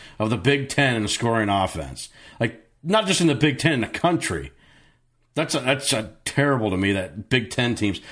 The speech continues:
I know Big Ten's always been kind of known for defensive games, but come on. I mean, Northwestern was averaging, before last game, they were averaging four, uh, fifteen points a game.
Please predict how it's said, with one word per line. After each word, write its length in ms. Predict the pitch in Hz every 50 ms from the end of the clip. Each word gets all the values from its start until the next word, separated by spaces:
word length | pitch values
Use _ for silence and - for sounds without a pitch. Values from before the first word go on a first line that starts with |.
| - -
I 100 | - 202
know 160 | 175 151 131
Big 260 | 113 98 135 127 -
Ten's 260 | - - 127 120 107 113
always 160 | 110 113 95
been 140 | 104 104 -
kind 220 | - - 104 104
of 60 | 98
known 120 | 98 101 92
for 120 | - 87
defensive 580 | 78 85 90 80 - 104 104 - - 78 71 73
games, 380 | 101 110 107 98 87 78 - - - - - - - -
but 120 | 123 -
come 240 | - - 180 139 95
on. 400 | 85 95 107 101 90 80 71 - - - - - - - - - -
I 60 | - 113
mean, 260 | 123 117 123 127 - - _ _ _ _ _ _ _
Northwestern 580 | 120 127 127 127 113 123 143 151 147 143 139 120
was 140 | 113 110 127
averaging, 420 | 123 123 123 123 113 117 113 104
before 440 | 98 110 - - - 151 160 156 147
last 360 | 127 113 104 104 104 - -
game, 200 | 113 110 110 107
they 80 | 107 104
were 100 | 104 107
averaging 400 | 107 107 104 90 95 101 95 85
four, 400 | - - - 113 113 - 110 120
uh, 60 | 110
fifteen 480 | - - 143 131 - - 117 110 98
points 260 | 82 101 107 104 - 85
a 40 |
game. 400 | 82 92 113 110 104 98 101 -